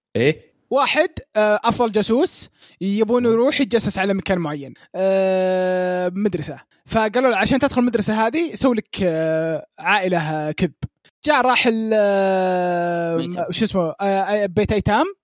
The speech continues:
Speaker 2: أخذ له بنت، وراح لقى واحدة و-، وخطبها. معي؟
Speaker 1: إيه.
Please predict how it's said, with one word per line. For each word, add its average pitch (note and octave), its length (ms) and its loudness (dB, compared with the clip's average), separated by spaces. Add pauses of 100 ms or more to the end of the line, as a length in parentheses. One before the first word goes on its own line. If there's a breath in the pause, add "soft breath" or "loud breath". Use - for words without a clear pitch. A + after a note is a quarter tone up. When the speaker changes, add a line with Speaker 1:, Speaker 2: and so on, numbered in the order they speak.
(140)
Speaker 2:
أخذ G#3 220 2
له F#3 60 6
بنت، A#3+ 300 0 (420 soft breath)
وراح B3 300 2
لقى A3 240 2
واحدة D4 560 0
و-، G3 1160 2
وخطبها. D3 500 -4 (240)
معي؟ F#3+ 200 0
Speaker 1:
إيه. C#4+ 140 -2